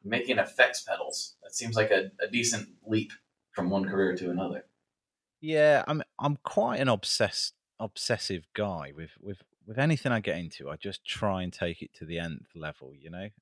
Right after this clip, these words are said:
Speaker 2: And, um, so I just commissioned from the U K equivalent to West Point, okay? Uh, in fact, my, our final exercise, we, at Sandhurst,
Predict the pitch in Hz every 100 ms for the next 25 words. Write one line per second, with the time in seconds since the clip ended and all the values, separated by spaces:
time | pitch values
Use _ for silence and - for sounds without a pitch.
0 | - 87 87 85 87 87 85 82 - _
1 | _ _ _ _ _ - 104 98 95 110
2 | - 156 - - 113 98 - 78 80 78
3 | - - 87 85 82 78 - _ _ _
4 | _ _ _ _ _ 95 104 113 - 98
5 | 87 - 80 82 78 - 80 80 - -
6 | 69 62 - _ _ _ - - 92 107
7 | _ _ _ _ _ _ 71 73 - 95
8 | 95 - 95 - 110 90 85 - - 78
9 | 73 - - _ _ _ _ - 80 78
10 | 85 73 - 87 69 67 67 -